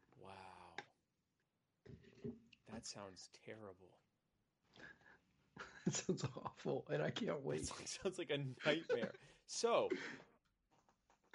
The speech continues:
Speaker 1: I'll tell you something that isn't a nightmare. And, well, actually, so you, you tell me, Matt. So our next guest, well, well, you know, Founder's Choice.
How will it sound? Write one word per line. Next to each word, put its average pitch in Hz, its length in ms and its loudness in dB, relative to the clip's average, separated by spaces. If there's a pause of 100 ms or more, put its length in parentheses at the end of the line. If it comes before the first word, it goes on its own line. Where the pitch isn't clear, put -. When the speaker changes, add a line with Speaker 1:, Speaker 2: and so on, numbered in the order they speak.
(160)
Speaker 1:
I'll 175 140 8
tell 269 160 2
you 302 80 0
something 202 320 -2
that 143 200 2
isn't 196 220 -2
a 123 80 -2
nightmare. 85 540 -6 (1000)
And, 127 260 2 (1120)
well, 214 200 0
actually, 233 280 -6
so 233 200 -4 (160)
you, 262 220 -6
you 247 200 -8
tell 277 200 -4
me, 208 160 -2
Matt. 98 260 -2
So 139 420 2 (100)
our 220 420 2
next 147 340 -4
guest, 113 500 -2 (560)
well, 202 260 -2
well, 196 120 -2
you 190 140 -6
know, 175 140 -2
Founder's 190 480 -2
Choice. 131 400 -2